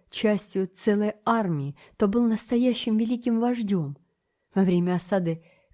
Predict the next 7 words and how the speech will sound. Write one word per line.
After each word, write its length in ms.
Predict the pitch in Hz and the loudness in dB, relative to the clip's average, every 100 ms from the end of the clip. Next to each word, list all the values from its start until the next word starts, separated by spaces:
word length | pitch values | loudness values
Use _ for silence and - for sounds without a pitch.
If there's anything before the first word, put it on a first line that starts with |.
| - | 2
крепости 640 | 196 190 165 160 - 160 160 | 4 4 0 -6 -4 -4 0
Агаста 720 | 185 165 196 202 - - 151 - | -2 2 0 0 -4 -8 -8 -6
и 280 | - 185 190 | -2 0 -2
Найнти-Сикс 1400 | - 185 214 202 175 165 170 143 139 - - 214 - - - | 0 2 2 2 0 -2 -4 -4 -6 -10 -6 -6 -6 -12 -4
в 60 | |
Южной 420 | 180 180 196 180 165 | -2 0 0 0 -2
Каролине, 720 | 175 165 175 202 233 156 | -2 -2 0 0 0 -2